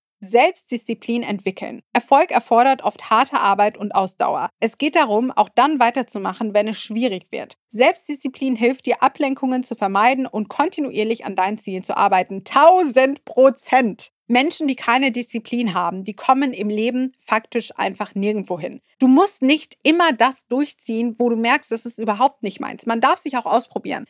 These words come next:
Da bin ich ein absoluter Fan von. Aber wenn du für dich zum Beispiel weißt, ich möchte gerne Model werden,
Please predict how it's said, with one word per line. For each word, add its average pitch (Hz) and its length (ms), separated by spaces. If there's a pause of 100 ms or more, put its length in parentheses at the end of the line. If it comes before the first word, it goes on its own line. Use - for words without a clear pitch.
Da 220 80
bin 254 120
ich 285 100
ein 254 120
absoluter 269 520
Fan 254 280
von. - 280 (140)
Aber 220 220
wenn 285 120
du 330 40
für 254 180
dich 294 240
zum 277 160
Beispiel 240 380
weißt, 185 320
ich - 140
möchte 269 280
gerne 226 240
Model 214 300
werden, - 400